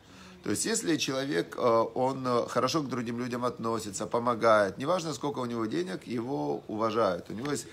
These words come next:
хорошие качества. Поэтому женщина, даже слабая женщина, но она приятная для людей, она может удержать этот почет. Чтобы удержать почет, который,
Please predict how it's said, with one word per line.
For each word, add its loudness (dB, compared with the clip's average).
хорошие 0
качества. -4
Поэтому 0
женщина, 0
даже 0
слабая 2
женщина, -2
но -2
она 0
приятная 0
для 0
людей, -4
она 4
может 0
удержать 0
этот -2
почет. -2
Чтобы -4
удержать 0
почет, -2
который, -2